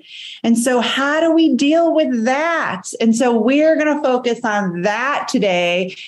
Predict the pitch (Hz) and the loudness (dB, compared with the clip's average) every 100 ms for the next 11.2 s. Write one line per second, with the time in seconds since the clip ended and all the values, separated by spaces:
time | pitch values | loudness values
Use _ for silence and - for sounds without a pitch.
0 | - 214 285 294 415 349 294 294 269 269 | -2 0 0 0 0 2 0 0 -2 -2
1 | 262 - - 277 247 269 302 302 320 - | -4 -4 -8 -4 0 2 2 2 0 0
2 | 233 220 226 226 226 208 208 214 202 185 | 0 0 0 -2 -2 -2 -2 -2 -4 -2
3 | 202 196 208 208 - - 330 339 - 339 | -2 -2 -4 -10 -12 -4 0 0 0 2
4 | 359 349 320 311 269 294 349 311 269 240 | 2 2 4 2 2 2 2 0 -2 -4
5 | 233 - - - 247 254 269 254 254 254 | -8 -18 -10 -4 0 0 0 0 -2 -2
6 | 247 269 233 233 226 262 302 262 214 208 | -4 -2 2 2 0 0 0 0 0 0
7 | 214 214 _ _ 254 254 247 254 262 262 | -2 -6 _ _ -4 -2 0 0 -2 -2
8 | 233 240 233 208 190 - _ - - 339 | 0 -2 0 -2 -2 -8 _ -8 -4 0
9 | 415 - _ - 269 262 254 254 - - | 0 -4 _ -2 2 2 2 0 -2 -2
10 | 240 240 226 220 233 214 240 240 277 269 | 2 2 0 -2 -2 -2 -2 0 0 0
11 | 269 | -2